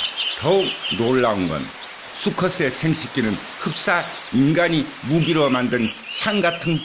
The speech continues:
구조였습니다. 즉, 가는 창대에 창 끝에 다이아몬드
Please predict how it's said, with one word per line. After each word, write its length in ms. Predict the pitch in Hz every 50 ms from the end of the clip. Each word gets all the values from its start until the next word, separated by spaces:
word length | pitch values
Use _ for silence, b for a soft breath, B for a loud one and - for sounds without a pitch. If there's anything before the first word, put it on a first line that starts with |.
| - - -
구조였습니다. 800 | 131 113 147 143 139 113 90 - - 80 85 82 76 73 69 73 - - - - - - - - - - - - - - - - - - - - - -
즉, 340 | - 151 151 120 90 78 - - - - - - - - -
가는 440 | - - 135 147 170 175 175 160
창대에 840 | 170 - - 175 170 151 - - 135 117 117 123 131 123 92 80 71 - - - - - - - - - - - - - - - - - - - - - - - - - - - - - - - - - - - - - - - - -
창 380 | - - - - 165 175 175 160 - -
끝에 500 | 190 - - - - 185 - 214 185 156 - - - - - - - - - - - - - - - - -
다이아몬드 1080 | - - 127 147 175 175 175 180 175 175 170 180 180 170 139 123 165 160 151 -